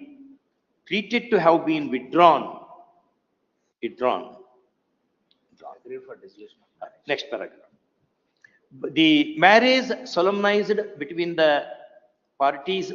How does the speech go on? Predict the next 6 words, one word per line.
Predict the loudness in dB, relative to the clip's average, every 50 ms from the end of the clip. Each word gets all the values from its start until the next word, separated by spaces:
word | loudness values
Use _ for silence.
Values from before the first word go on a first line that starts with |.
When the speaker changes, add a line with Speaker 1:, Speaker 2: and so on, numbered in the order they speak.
| -2 4 6 6
Speaker 1:
on | 6 6 2 -4 -10 -14 -16 -20 -20 -20 _ _ _ _ _ _ _ _ _ -14 -8
so | -4 -2 0 0
and | -2 -4 -6 -6 -2
so | 0 2 2 0 0 -4 -12 -18 -20 _ -20 _ _ _ _ _ _ _ _ _ _ _ _ _
would | -12 -10 -8 -10 -12 -12 -8
stand | -4 0 0 2 0 0 -4